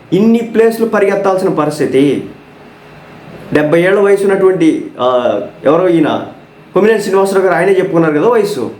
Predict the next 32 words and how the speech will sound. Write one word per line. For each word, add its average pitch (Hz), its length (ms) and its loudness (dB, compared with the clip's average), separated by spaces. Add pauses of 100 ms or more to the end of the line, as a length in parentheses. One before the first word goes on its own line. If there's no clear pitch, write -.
(1500)
కూటమి 196 340 2
ప్రభుత్వం 170 760 0
ముందు 135 280 2
జాగ్రత్తగా 190 760 0
అదుపులోకి 196 460 0
తీసుకొని 202 360 0
కంట్రోల్ 240 420 0
చేసింది, 190 280 0
అంతేగాని 196 320 2
ఆయన 190 140 0
మీద 208 220 2 (280)
ఇబ్బంది 180 260 0
పెట్టిందా 220 320 0
ఏమి? 117 360 -2 (440)
అరెస్ట్ - 260 0
మాత్రం 226 260 0
పెద్దగా 220 400 2
మాత్రమే 190 360 0
కదా 254 160 0
చేసింది. 202 420 0
ఆయన 220 140 0
కోర్టుకి 247 340 2
వెళ్ళినాడు, 196 680 -2 (380)
so, 233 220 4 (140)
ఆయన 202 300 0
ట్రీట్ 226 380 -2
చేసినటువంటి 240 380 0
విధానాన్ని 226 400 2
కూడా 254 160 0
ఆ 226 100 0
రోజే 233 220 2
చెప్పుకున్నాడు. 190 560 -2